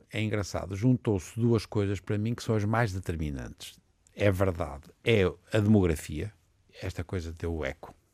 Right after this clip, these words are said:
porque está tudo cheio de tipos muito velhos e, com mui-,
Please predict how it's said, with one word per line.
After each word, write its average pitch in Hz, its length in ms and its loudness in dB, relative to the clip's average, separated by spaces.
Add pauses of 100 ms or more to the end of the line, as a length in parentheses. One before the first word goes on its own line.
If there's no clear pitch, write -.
porque - 160 -18
está 82 160 -6
tudo 90 240 -12
cheio 82 380 -8
de 82 100 -8
tipos 82 380 -12
muito 85 420 -6
velhos 69 460 -10 (240)
e, - 100 -14
com - 160 -10
mui-, 92 220 -6